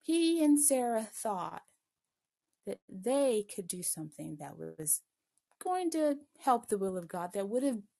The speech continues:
turned, ma-, things would have turned out. But Ishmael became the enemy of Israel till today. And as we speak tonight, we've got Ishmael's line and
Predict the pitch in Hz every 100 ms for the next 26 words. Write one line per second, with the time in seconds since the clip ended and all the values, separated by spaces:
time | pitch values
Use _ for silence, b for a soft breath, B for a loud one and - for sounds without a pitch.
0 | _ - - 254 262 - 214 - _ 214
1 | 233 214 226 226 - - 220 220 202 196
2 | 180 165 - _ _ _ _ _ _ _
3 | _ _ _ _ _ _ _ 208 - 247
4 | - 233 220 214 202 202 - 220 185 -
5 | 233 220 190 180 - 180 196 202 196 170
6 | 165 - 165 _ _ _ - 226 190 -
7 | 208 165 156 196 185 170 156 156 - _
8 | _ _ _ _ _ _ - 214 214 208
9 | 214 208 - - 294 302 220 214 226 254
10 | - 180 185 - 170 170 _ 185 180 -
11 | 220 226 240 254 262 269 277 294 302 -
12 | _ _ _ _ _ _ _ 269 262